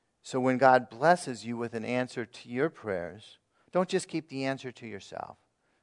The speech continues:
but entrust to the Lord that answer for His purposes, for His glory. In one sense, when God blesses us, He blesses us to be a blessing to others, and we release that blessing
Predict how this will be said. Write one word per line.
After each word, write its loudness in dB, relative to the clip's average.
but 0
entrust 0
to -10
the 0
Lord 0
that 4
answer -4
for -10
His -8
purposes, -10
for -14
His -14
glory. -8
In -10
one 0
sense, -4
when -8
God 2
blesses 0
us, -2
He -12
blesses 0
us -2
to -18
be -8
a -2
blessing -4
to -6
others, -6
and -16
we -8
release -10
that -4
blessing -10